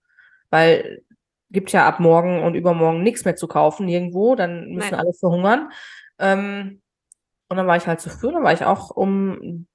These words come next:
Speaker 1: vier Uhr, als ich meinen Termin hatte, war ich um zehn Minuten danach schon wieder fertig, obwohl das Ganze ein bisschen länger gedauert hat. Also, ich
Speaker 2: Du hast
Speaker 1: sag
Speaker 2: einen
Speaker 1: euch,
Speaker 2: Lauf, kann man sagen,
Speaker 1: zehn,
Speaker 2: bei dir ist
Speaker 1: genau,
Speaker 2: grad so eine
Speaker 1: zehn
Speaker 2: Hölle los.
Speaker 1: Minuten obligatorisch zu früh sein,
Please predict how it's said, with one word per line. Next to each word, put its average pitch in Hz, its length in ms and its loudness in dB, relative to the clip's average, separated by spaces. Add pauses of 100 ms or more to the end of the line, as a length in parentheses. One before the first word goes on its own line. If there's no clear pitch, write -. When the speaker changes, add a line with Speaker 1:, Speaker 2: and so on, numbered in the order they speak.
(140)
Speaker 1:
vier 226 260 0
Uhr, 233 260 0
als 185 220 0
ich 185 80 -10
meinen 185 160 -6
Termin 175 340 -8
hatte, 262 300 -2
war 220 140 2
ich 220 100 -4
um 202 140 -4
zehn 220 320 0
Minuten 214 420 0
danach 190 300 -2
schon 240 160 -4
wieder 214 160 2
fertig, 262 440 0
obwohl 190 240 -4
das 202 200 -6
Ganze 202 300 -4
ein 208 100 -4
bisschen 226 240 -6
länger 180 240 -2
gedauert - 340 -4
hat. - 140 -6
Also, 214 260 4 (1120)
ich 220 100 4
Speaker 2:
Du 220 60 8
hast 208 120 4
Speaker 1:
sag - 20 -2
Speaker 2:
einen 208 80 4
Speaker 1:
euch, 185 100 6
Speaker 2:
Lauf, 185 220 2
kann 185 120 2
man 165 140 2
sagen, 269 160 4
Speaker 1:
zehn, 294 140 4
Speaker 2:
bei 170 100 2
dir 175 220 4
ist - 20 4
Speaker 1:
genau, 170 140 6
Speaker 2:
grad 180 160 -2
so 196 100 2
eine 311 80 6
Speaker 1:
zehn 330 140 4
Speaker 2:
Hölle 302 100 -2
los. 262 140 4
Speaker 1:
Minuten 277 440 4
obligatorisch 240 880 2
zu 226 120 -8
früh 233 260 -2
sein, 214 400 4